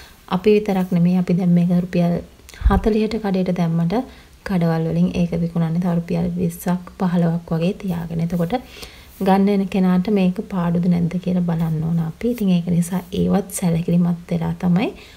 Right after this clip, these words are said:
කඩේකට කෑම දානවා නම් ඔයා කරන්න ඕන. ඊට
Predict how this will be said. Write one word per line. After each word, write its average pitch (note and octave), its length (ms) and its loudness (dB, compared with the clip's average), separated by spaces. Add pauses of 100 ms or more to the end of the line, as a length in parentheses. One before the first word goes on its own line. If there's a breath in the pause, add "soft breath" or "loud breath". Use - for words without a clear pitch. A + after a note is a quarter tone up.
(160 loud breath)
කඩේකට F#3+ 500 2
කෑම E3 220 2 (100)
දානවා E3 300 -2
නම් G#3 180 0 (340)
ඔයා F#3 360 2
කරන්න E3 420 0
ඕන. A#3+ 280 2 (800 loud breath)
ඊට B3+ 180 4